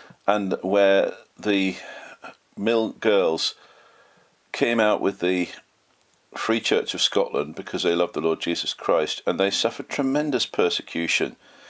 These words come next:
because of their adherence to the gospel. Nothing quite right, like reading a, a, um, a serious Christian history book where, at the place where the events described it happened.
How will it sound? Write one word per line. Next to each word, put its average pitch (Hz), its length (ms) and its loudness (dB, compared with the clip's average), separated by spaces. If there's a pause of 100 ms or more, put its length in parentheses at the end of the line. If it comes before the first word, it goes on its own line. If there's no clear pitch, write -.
(440)
because 104 280 -4
of 92 120 -2
their 90 340 2 (420)
adherence 101 600 0
to 95 100 -4
the 90 80 0
gospel. 85 560 0 (1500)
Nothing 110 200 -6
quite 98 180 2
right, 92 280 2 (160)
like 98 200 2
reading 90 240 0
a, 82 220 0
a, 85 280 4
um, 85 180 -2
a 80 120 0
serious 98 420 2
Christian 85 460 -6 (380)
history 87 360 -2
book - 380 -4 (1040)
where, 90 320 2 (800)
at 98 120 4
the 98 60 -4
place 92 460 2
where 85 100 2
the 80 120 2
events 98 280 0
described 76 460 0
it 78 140 -2 (200)
happened. 76 500 -6